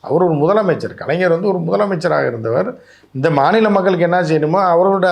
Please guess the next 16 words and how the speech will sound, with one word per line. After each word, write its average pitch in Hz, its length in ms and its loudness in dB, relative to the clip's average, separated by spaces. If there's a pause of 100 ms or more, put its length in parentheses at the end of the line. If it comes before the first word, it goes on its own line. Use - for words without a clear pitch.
அதிகாரத்துக்கு 175 500 0
உட்பட்டு 165 320 -2
அவர் 214 240 0
செஞ்சுட்டு 180 280 -2
இருந்தார் 147 240 -2
காலகாலமா. 135 580 -4 (880)
அந்த 139 160 0
நேரத்துல 214 400 2
இறுதி 226 180 2
போர் 196 260 2
வந்துருச்சுன்ன 175 480 0
உடனே 165 140 0
உண்மையிலே 226 560 4
நடந்தது 170 480 2
தான். 127 200 0
என்னன்னா, 151 380 0